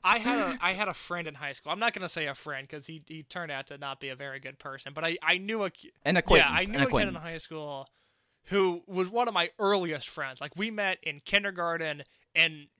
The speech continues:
Speaker 2: communicated, I will say, through high school. And there was a while where he was tweeting out, like, a hashtag morning motivation thing.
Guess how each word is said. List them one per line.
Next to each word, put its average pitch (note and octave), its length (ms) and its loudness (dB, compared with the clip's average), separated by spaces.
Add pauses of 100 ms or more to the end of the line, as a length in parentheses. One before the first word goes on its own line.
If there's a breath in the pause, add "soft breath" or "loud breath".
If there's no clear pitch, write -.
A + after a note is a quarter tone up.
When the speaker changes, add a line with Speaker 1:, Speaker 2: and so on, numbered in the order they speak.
Speaker 2:
communicated, F3+ 760 0
I D#3 100 0
will D#3 160 -6
say, D#3 200 -4
through D#3 240 -12
high D3+ 180 -6
school. C#3+ 240 -12
And D3+ 120 -10
there E3+ 100 -2
was F3 100 -2
a F3+ 60 0
while G3 380 2
where F3+ 140 0
he G3 220 -6
was F3+ 180 -4
tweeting F3+ 460 -8
out, E3 220 -2
like, D3+ 160 -8
a C#3 120 -4
hashtag F3 680 0
morning E3 340 -4
motivation D#3+ 640 -4
thing. G3 380 -6